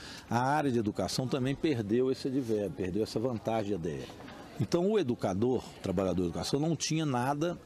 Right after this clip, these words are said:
acima da carreira. Então, nós criamos o adverb. Foi conquista do sindicato, do Sindiúte, em dois mil e quinze, que iria estar valendo a partir de janeiro de dois mil e dezessete. O problema é que a Constituição, também por obra do senador Aécio Neves, na época governador,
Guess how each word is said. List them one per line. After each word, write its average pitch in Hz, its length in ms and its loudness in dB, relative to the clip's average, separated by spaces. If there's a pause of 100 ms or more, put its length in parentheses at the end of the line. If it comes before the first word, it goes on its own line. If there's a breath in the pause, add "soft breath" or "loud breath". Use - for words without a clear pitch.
acima 135 500 0
da 101 80 0
carreira. 71 400 -6 (680 loud breath)
Então, 147 240 4
nós 165 200 2
criamos 135 360 2
o 151 80 4
adverb. 127 680 2
Foi 123 480 2
conquista 110 500 2
do - 80 -6
sindicato, 95 560 0
do 87 60 -8
Sindiúte, 98 440 2
em 110 40 2
dois 98 180 4
mil 87 140 0
e 117 60 0
quinze, 160 440 -2
que - 140 -4
iria 180 440 2 (760 loud breath)
estar 127 420 2
valendo 127 440 2
a - 20 -8
partir 127 320 -2
de 113 80 -2
janeiro 123 360 4
de 117 40 -4
dois 123 160 2
mil 120 80 0
e 113 40 0
dezessete. 117 560 -4
O - 20 -18
problema 139 320 4
é 165 40 2
que 175 100 0
a 151 40 0
Constituição, 143 840 0
também 113 480 2
por 151 220 0
obra 120 380 2
do - 40 -10
senador 90 440 0
Aécio 87 200 -4
Neves, 107 280 2
na 101 120 0
época 87 200 0
governador, 113 500 2